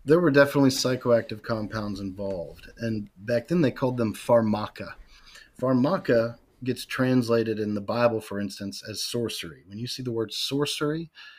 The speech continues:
the word used is pharmaca, and that's the root of our word for pharmaceutical.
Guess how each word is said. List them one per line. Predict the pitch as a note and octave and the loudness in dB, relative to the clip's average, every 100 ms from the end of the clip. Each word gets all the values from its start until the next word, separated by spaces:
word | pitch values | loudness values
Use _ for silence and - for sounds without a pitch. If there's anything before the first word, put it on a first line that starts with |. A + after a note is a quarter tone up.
| _ _ | _ _
the | A2+ | -4
word | A2+ A#2+ A2 | 0 0 2
used | C#3+ C#3+ - | 2 2 0
is | G#2+ | -6
pharmaca, | - G#2 G#2 B2 A#2+ - - - G#2+ | -4 -4 0 0 0 -4 -14 -12 -6
and | G#2+ | -2
that's | B2 C3 - | -2 -4 -6
the | G#2+ | -4
root | G#2 C#3 C3 - | 2 4 2 -2
of | G#2+ G#2 | -6 0
our | A2 A#2 | 2 2
word | G#2+ G#2+ G#2 | 0 -4 -6
for | - G#2 F#2+ | -8 -8 -8
pharmaceutical. | - G#2+ G#2 G2+ - - C#3+ G2+ - - | -6 -4 -4 -4 -4 0 -2 -2 -8 -20